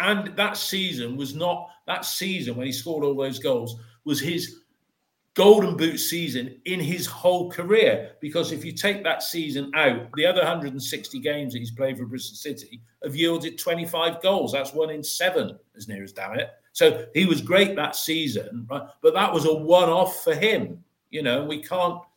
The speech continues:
talk about the past. We've got to talk about the present and the future. Mark, just to wrap up, uh, the action on Wednesday night, um, Harry Cornick, he's got a lot of critics on here. I mean, I don't think we've been, cri-, people say we, we've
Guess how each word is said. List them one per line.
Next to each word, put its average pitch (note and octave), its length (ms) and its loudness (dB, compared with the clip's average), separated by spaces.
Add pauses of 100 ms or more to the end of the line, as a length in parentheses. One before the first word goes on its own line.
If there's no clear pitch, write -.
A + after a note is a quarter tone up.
talk C3+ 220 -2
about C#3+ 240 0
the - 160 -8
past. A#2 360 2
We've C#3+ 100 -6
got D3+ 200 0
to - 40 -10
talk C#3+ 140 -4
about D3 260 -2
the - 80 -12
present - 440 -2 (240)
and C#3+ 160 -4
the - 40 -2
future. - 500 -6 (420)
Mark, F#3 340 8
just G3 180 0
to F#3 80 0
wrap E3+ 260 8
up, - 460 2
uh, C3 420 6 (680)
the B2+ 120 6
action G#2 580 2 (260)
on A#2 200 -2
Wednesday G#2 400 -2
night, G2+ 340 -6 (160)
um, B2+ 640 2
Harry E3 260 4
Cornick, C#3 540 0
he's G#3 220 0
got C3 220 2
a - 40 2
lot A#2+ 160 2
of - 60 -10
critics C3+ 420 -4
on A2+ 160 -4
here. C3 260 0
I D3 40 -2
mean, D3+ 180 -4
I F#3 140 4
don't D#3 200 2
think C#3 220 -6
we've C3 200 -4
been, B2+ 280 -6 (340)
cri-, - 220 -8
people C3+ 280 -10
say C#3+ 320 0
we, B2 280 -8
we've B2 200 -8